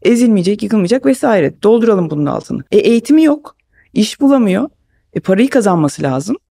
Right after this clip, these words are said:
E, buyurun size hapishaneler neden bunlarda? Yani dolayısıyla bunların bağlantısını görmediğimiz sürece bizim bunları çözme şansımız çok fazla yok. Bir hanenin sürdürülebilirliği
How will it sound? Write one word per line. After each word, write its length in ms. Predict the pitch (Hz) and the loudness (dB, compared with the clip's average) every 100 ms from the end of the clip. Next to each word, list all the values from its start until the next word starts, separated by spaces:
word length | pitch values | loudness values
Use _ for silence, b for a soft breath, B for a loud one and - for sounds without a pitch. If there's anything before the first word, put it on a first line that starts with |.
| _ _ _ - | _ _ _ -6
E, 100 | 214 | 0
buyurun 280 | 302 277 233 | 2 2 0
size 240 | 214 247 | 0 -2
hapishaneler 720 | 254 - 226 202 196 240 269 | -2 -4 -2 0 0 0 2
neden 340 | 254 208 165 139 | 2 0 0 -2
bunlarda? 320 | 139 151 - | -4 -6 -4
Yani 280 | 165 180 180 B B B 147 | -2 0 -2 B B B 0
dolayısıyla 600 | 190 233 277 - 415 254 | 2 4 2 2 2 4
bunların 340 | 226 262 339 | 2 2 2
bağlantısını 600 | 277 233 240 240 - 254 | 2 2 2 0 0 0
görmediğimiz 580 | 214 233 339 311 226 165 | 2 2 2 2 2 2
sürece 600 | - - 135 127 - - - | -2 -4 -2 -2 -2 -4 -4
bizim 260 | 233 320 269 | 0 4 4
bunları 220 | 254 240 | 2 2
çözme 320 | 247 240 247 | 0 2 0
şansımız 460 | 233 208 190 185 170 | 2 -2 -2 -8 -4
çok 200 | 247 247 | -4 -2
fazla 340 | 208 180 190 | -2 -2 0
yok. 300 | 175 139 - - | 0 -2 -6 0
Bir 140 | 392 | 0
hanenin 460 | 330 254 214 185 180 | 2 0 0 0 -2
sürdürülebilirliği 880 | - 269 233 214 180 160 160 170 | -2 -2 0 0 -2 -2 -4 -4